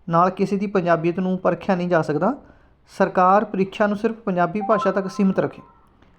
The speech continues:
ਅਦਾਲਤ ਨੇ ਕਿ ਪੰਜਾਬੀ ਭਾਸ਼ਾ ਤੇ ਪੰਜਾਬੀਅਤ ਦੇ ਵਿਚਾਲੇ ਫਰਕ ਨੂੰ ਸਰਕਾਰ ਸਹੀ ਤਰੀਕੇ ਨਾਲ ਸਮਝ ਨਹੀਂ ਸਕੀ। ਭਾਸ਼ਾ ਦੇ ਵਿਆਕਰਨ ਦੀ ਜਾਣਕਾਰੀ ਮਿਲ ਸਕਦੀ ਹੈ, ਇਸ ਤਰ੍ਹਾਂ ਸਰਕਾਰ ਪੰਜਾਬ ਤੋਂ ਬਾਹਰਲੇ ਬਿਨੈਕਾਰਾਂ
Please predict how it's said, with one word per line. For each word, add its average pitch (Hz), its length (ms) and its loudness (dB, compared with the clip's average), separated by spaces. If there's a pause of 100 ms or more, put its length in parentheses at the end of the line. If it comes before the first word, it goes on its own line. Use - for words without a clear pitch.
(320)
ਅਦਾਲਤ 180 300 4
ਨੇ 233 140 2
ਕਿ 247 160 2
ਪੰਜਾਬੀ 214 440 -2
ਭਾਸ਼ਾ 214 260 2
ਤੇ 202 60 -2
ਪੰਜਾਬੀਅਤ 185 460 -2
ਦੇ 196 80 0
ਵਿਚਾਲੇ 185 320 0
ਫਰਕ 160 280 -2
ਨੂੰ 180 160 -4
ਸਰਕਾਰ 165 400 0
ਸਹੀ 185 180 -2
ਤਰੀਕੇ 170 400 -6
ਨਾਲ 160 340 -2 (340)
ਸਮਝ 196 320 0
ਨਹੀਂ 190 140 0
ਸਕੀ। 139 240 -4 (640)
ਭਾਸ਼ਾ 208 340 2
ਦੇ 220 120 0
ਵਿਆਕਰਨ 185 500 2
ਦੀ 196 100 0
ਜਾਣਕਾਰੀ 170 400 0
ਮਿਲ 170 180 -4
ਸਕਦੀ 156 360 -4
ਹੈ, 165 60 0
ਇਸ 185 200 -6
ਤਰ੍ਹਾਂ 190 280 -2
ਸਰਕਾਰ 165 420 0
ਪੰਜਾਬ 156 380 -2
ਤੋਂ 165 120 -4
ਬਾਹਰਲੇ 160 300 0
ਬਿਨੈਕਾਰਾਂ 156 580 -4